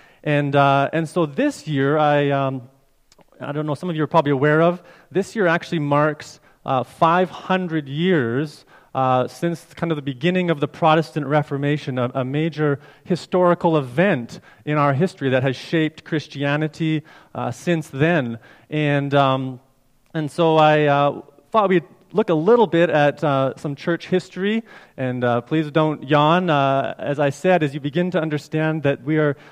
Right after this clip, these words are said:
as we look back in history and see things happen, not only in the scriptures, but in, in, uh, more recent history, we are witnessing God's own hand, his providential work for our benefit, um, that we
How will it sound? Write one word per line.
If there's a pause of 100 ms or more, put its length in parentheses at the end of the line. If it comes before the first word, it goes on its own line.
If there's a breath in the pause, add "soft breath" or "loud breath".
(180 loud breath)
as
we
look
back
in
history
and
see
things
happen,
not
only
in
the
scriptures,
but (240 loud breath)
in,
in,
uh,
more
recent
history, (300 loud breath)
we
are
witnessing
God's
own
hand,
his
providential
work (220 soft breath)
for
our
benefit, (280 loud breath)
um,
that
we